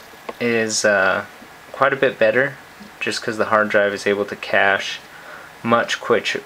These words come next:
quicker than the S S D is able to write to the hard drive. So installing programs much quicker on the one thousand H, S S D kinda slow. Um, as far as boot times, they're really comparable. Um, they both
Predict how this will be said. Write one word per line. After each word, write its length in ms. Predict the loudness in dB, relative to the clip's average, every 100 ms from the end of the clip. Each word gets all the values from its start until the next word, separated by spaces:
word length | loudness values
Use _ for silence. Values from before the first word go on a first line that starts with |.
| -2
quicker 380 | -2 0 0
than 280 | 0 0 -2
the 220 | -4 -4
S 260 | -2 -2 0
S 160 | -2 -2
D 260 | -4 -2
is 160 | -4 -4
able 220 | -4 -6
to 140 | -6
write 240 | -2 -2 -2
to 80 | -8
the 100 | -8
hard 200 | -8 -8
drive. 280 | -6 -6 -8 -16 -20 -20 -20 -20 -6
So 200 | -2 -2
installing 420 | -2 0 2 2
programs 600 | 2 2 4 2 0 -2
much 280 | 0 0 0
quicker 280 | -6 -2 0
on 100 | 0
the 60 |
one 200 | 2 0
thousand 340 | 2 0 0 -2
H, 380 | -2 -4 -6 -12 -16 -20 -20 -8 -4
S 180 | 0
S 140 | 0 -2
D 220 | -4 -4
kinda 240 | -2 -4
slow. 420 | -4 0 0 0 -4 -18 -10
Um, 340 | -4 -2 -2 -6
as 100 | -2
far 180 | 0
as 80 | 0
boot 280 | -2 -4 -4
times, 580 | 0 2 2 0 -6 -6
they're 120 | -2
really 360 | 0 2 2 2
comparable. 760 | 2 0 0 -2 -2 0 0 -2 -10 -20 -20 -20 -20 -20 -12
Um, 500 | -2 2 2 0 -4 -14 -20 -20 -20 -20 -20 -20 -20 -20 -20 -20 -20 -20 -8
they 140 | -6
both 480 | 0 2 4 2 -6